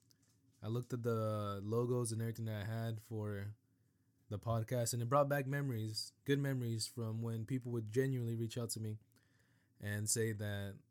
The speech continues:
they enjoyed listening to my podcast driving to their work or just listening to it while they did homework. So I kinda figured, why not bring it back, you know?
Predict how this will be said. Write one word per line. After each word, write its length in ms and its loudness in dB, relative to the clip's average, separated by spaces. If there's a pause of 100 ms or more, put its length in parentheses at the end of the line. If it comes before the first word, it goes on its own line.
(260)
they 760 -2
enjoyed 560 0
listening 400 4
to 100 -2
my 160 0
podcast 460 -2
driving 480 0
to 160 -2
their 220 0
work 480 0 (320)
or 60 0
just 220 0
listening 560 4 (440)
to 200 4
it 120 2
while 240 0
they 260 2
did 200 0
homework. 500 -4 (1400)
So 420 2
I 100 -2
kinda 240 4
figured, 480 4
why 120 6
not 180 8
bring 160 4
it 100 2
back, 240 6
you 80 -2
know? 260 0